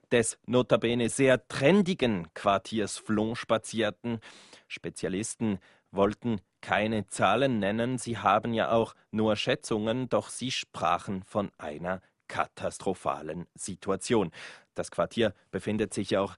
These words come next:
geografisch in einem Loch. Es war ein uraltes Industrieviertel mit einem unterirdischen Bach und Kanalisationen, die zum Teil seit Jahrzehnten nie ersetzt wurden. Ein regelrechtes Rattenparadies.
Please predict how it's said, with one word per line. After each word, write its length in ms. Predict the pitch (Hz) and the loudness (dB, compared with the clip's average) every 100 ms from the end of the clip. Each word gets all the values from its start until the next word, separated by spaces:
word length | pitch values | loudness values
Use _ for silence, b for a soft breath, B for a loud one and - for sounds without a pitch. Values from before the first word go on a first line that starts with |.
| _ - | _ 0
geografisch 680 | 104 92 90 101 123 104 | 2 2 0 0 0 -2
in 100 | 101 | 0
einem 260 | 92 95 95 | 0 0 2
Loch. 480 | 95 95 110 - - | 6 6 6 2 -2
Es 180 | 127 - | -2 0
war 240 | 107 110 127 | 2 2 2
ein 220 | 123 123 | 2 2
uraltes 760 | 135 170 160 123 139 139 131 - | 0 2 2 4 4 4 -4 -4
Industrieviertel 1120 | 131 131 135 - - 139 165 117 113 151 147 B B B | -2 0 0 -4 -2 -4 -2 0 0 0 -2 B B B
mit 260 | 107 104 - | -6 -4 -2
einem 360 | 104 113 123 - _ | 0 0 -2 -6 _
unterirdischen 1120 | 123 143 - 131 - 120 110 117 - 113 90 | 4 4 4 0 2 2 0 0 -2 -2 -2
Bach 420 | - 104 135 - - | 2 2 0 -8 -2
und 220 | 117 107 | -2 -2
Kanalisationen, 1000 | - 107 110 110 120 107 87 90 120 110 | -4 -4 -2 -2 -4 -4 -2 -2 0 -2
die 200 | 113 107 | -4 -6
zum 240 | - 113 | -4 -4
Teil 280 | - 98 117 B B B | 0 0 0 B B B
seit 260 | 101 104 | -2 0
Jahrzehnten 840 | - 113 - 131 180 185 160 131 139 | 0 0 2 2 4 2 0 2 4
nie 200 | 147 117 | 4 2
ersetzt 720 | 117 113 104 143 - - 107 107 | 2 2 4 2 2 -10 -2 2
wurden. 480 | 131 - 151 156 - B B B B | 2 2 2 2 0 B B B B
Ein 300 | 123 113 101 _ | 2 4 2 _
regelrechtes 960 | 104 117 135 147 110 113 113 - 113 - _ | -2 4 4 4 -2 -2 -4 -2 -2 -2 _
Rattenparadies. 1300 | 95 107 120 - 113 92 107 92 92 107 117 151 | -4 2 2 2 -2 -2 -2 0 -2 -4 -4 -6